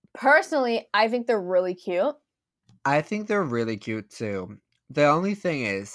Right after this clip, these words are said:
Speaker 2: so, like, I think the first, like, when they were just holding hands and it was, like, low quality photos, I was
Speaker 1: Yeah.
Speaker 2: like, "Oh my
Speaker 1: Yeah.
Speaker 2: God, they're so cute.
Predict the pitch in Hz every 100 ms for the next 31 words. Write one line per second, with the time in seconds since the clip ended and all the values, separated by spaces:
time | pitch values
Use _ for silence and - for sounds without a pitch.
0 | - - 151 143 139 - 143 160 180 180
1 | - _ _ _ 165 156 160 160 165 160
2 | 151 147 143 147 151 151 160 - 139 131
3 | 131 120 123 123 117 120 131 117 107 _
4 | - 110 113 117 113 120 110 110 110 107
5 | 110 107 113 120 147 214 220 160 147 139
6 | 135 190 214 196 214 202 202 196 _ _
7 | 202 202 196 190